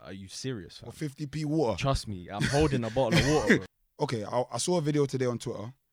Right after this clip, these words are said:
Speaker 2: This, this guy, um, black guy, but Muslim.
Speaker 1: Mm-hmm.
Speaker 2: Yeah, like, full on, I don't know what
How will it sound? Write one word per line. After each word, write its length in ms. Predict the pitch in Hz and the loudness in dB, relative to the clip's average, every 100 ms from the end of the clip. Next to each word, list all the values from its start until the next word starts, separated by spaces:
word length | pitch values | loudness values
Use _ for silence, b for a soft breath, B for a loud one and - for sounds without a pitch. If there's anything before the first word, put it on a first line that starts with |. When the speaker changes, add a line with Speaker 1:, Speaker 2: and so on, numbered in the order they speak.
| _ _ _ _ | _ _ _ _
Speaker 2:
This, 460 | 120 151 - - - _ | -2 0 0 -4 -8 _
this 200 | 135 139 | -8 -4
guy, 420 | 123 135 101 139 - _ _ | 2 2 0 -6 -10 _ _
um, 500 | 107 110 107 104 101 98 | -6 -4 -2 -2 -4 -2
black 220 | 139 117 | -2 -2
guy, 260 | 113 110 123 _ - | -6 -8 -10 _ -12
but 160 | 110 - - | -12 -12 -12
Muslim. 420 | 123 113 107 82 _ _ | -6 -4 -4 -8 _ _
Speaker 1:
Mm-hmm. 380 | 98 101 _ 104 | -20 -20 _ -8
Speaker 2:
Yeah, 120 | 117 135 | -8 -8
like, 160 | - 151 | -14 -16
full 240 | - 127 | -6 0
on, 440 | 123 120 113 110 107 - | 2 2 0 -2 -6 -10
I 80 | |
don't 160 | 117 120 | -2 0
know 120 | 117 | 0
what 340 | 117 107 107 | -2 -2 -4